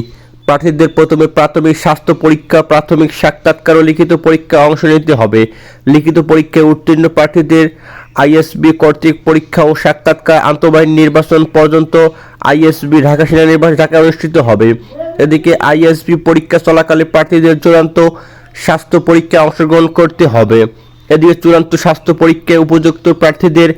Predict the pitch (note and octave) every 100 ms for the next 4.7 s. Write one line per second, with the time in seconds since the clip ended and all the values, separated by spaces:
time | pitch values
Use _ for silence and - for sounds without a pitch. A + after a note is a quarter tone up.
0 | - - - - - D3+ D#3+ D#3 D#3+ D#3+
1 | - E3 D#3+ - D3+ E3+ E3 D#3+ E3 D#3
2 | D#3+ D#3+ E3 D#3+ D#3+ D#3+ D3+ - D#3 D#3
3 | D#3+ E3 D#3+ D#3 D#3+ D3+ D#3+ D#3+ D#3+ E3
4 | - E3+ D#3 D#3 E3 E3